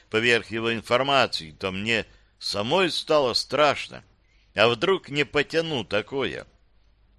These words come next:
Но Пономаренко, выслушав, поддержал,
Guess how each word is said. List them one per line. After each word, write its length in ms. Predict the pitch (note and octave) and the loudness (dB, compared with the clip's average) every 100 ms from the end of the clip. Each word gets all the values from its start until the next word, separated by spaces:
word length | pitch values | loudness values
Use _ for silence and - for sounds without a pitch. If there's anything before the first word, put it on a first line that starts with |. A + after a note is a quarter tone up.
| _ _ _ _ _ _ _ | _ _ _ _ _ _ _
Но 120 | C#3 | -2
Пономаренко, 680 | C#3 D3+ D3+ D#3+ F3+ D#3 A#2+ | 2 2 4 4 4 2 0
выслушав, 680 | A#2 D3 - C3 B2 A2+ - _ _ _ _ | 2 0 -2 -6 -6 -6 -10 _ _ _ _
поддержал, 840 | B2 C3+ C#3 A#2+ F2+ A2+ A#2 A2 | 0 2 0 0 0 2 2 0